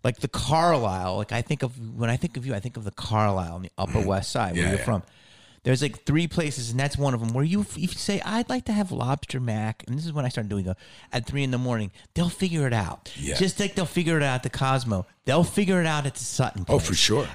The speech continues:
Speaker 1: And that's why it is, it's,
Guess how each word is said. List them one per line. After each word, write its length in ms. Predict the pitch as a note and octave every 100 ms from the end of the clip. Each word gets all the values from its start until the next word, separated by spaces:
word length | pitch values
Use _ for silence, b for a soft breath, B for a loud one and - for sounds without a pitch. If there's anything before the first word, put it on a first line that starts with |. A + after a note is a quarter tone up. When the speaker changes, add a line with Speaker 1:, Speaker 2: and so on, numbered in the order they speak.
| -
Speaker 1:
And 260 | C#3+ C#3+
that's 400 | C#3+ E3 F#3+ -
why 440 | E3+ D#3 C#3 B2 -
it 140 | C3+
is, 400 | F2+ C3 A2+ - - B B B B B B _
it's, 360 | D#3+ D#3+ -